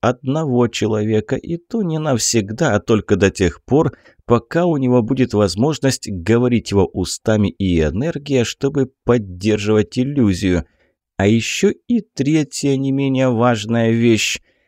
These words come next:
Раз ему потребовался тотем, значит, не так уж он и всемогущ, как может показаться на первый взгляд. Надо будет при случае изложить все эти мысли Бернарду,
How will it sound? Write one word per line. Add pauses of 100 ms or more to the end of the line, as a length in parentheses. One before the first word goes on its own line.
(160)
Раз
ему
потребовался
тотем,
значит,
не
так
уж
он
и
всемогущ, (260)
как
может
показаться
на
первый
взгляд. (400)
Надо
будет
при
случае
изложить
все
эти
мысли
Бернарду,